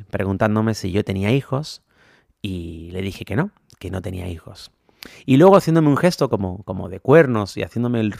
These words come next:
el sonido un poco como de una vaca, me preguntó que si tenía animales.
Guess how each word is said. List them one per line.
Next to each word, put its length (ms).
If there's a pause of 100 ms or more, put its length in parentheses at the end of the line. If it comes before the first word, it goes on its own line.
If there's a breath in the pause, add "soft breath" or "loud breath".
el 120
sonido 340
un 60
poco 220
como 180
de 80
una 100
vaca, 340 (480 soft breath)
me 120
preguntó 440
que 80
si 140
tenía 240
animales. 580